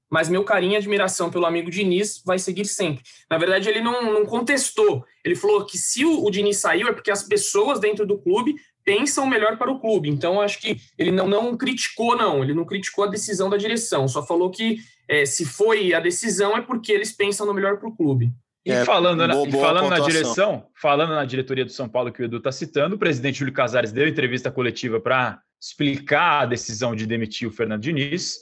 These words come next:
Speaker 2: Aliás, o próprio Eduardo Rodrigues participou. Você participou também, Felipe Ruiz, nosso querido Praz, participou?
Speaker 3: Também, Raza. Estive
Speaker 2: Também
Speaker 3: na
Speaker 2: participou.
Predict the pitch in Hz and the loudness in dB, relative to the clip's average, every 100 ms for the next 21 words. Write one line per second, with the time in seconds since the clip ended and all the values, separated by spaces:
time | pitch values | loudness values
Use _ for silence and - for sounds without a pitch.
0 | - - 120 120 120 113 110 131 113 123 | -18 -4 0 4 2 0 0 0 0 0
1 | 117 117 110 110 104 - 117 - 127 - | 2 2 0 -2 -4 -2 -2 -2 -6 -6
2 | 143 175 190 175 143 143 151 - 135 196 | -4 -2 -2 -2 -4 -4 -2 0 0 0
3 | 220 156 131 117 - 131 127 123 127 123 | 0 0 -2 -4 -2 -2 -4 -4 -2 -2
4 | 113 110 123 117 110 - 113 113 - 117 | -2 -6 -6 -6 -6 -6 -6 -6 -4 -6
5 | - 113 107 - - - 110 - 110 156 | -2 -4 -4 -8 -8 -6 -6 -6 -2 0
6 | 180 175 175 160 175 160 151 135 - 135 | 2 2 2 2 2 2 2 0 2 2
7 | 220 - - - 196 | 4 4 4 4 4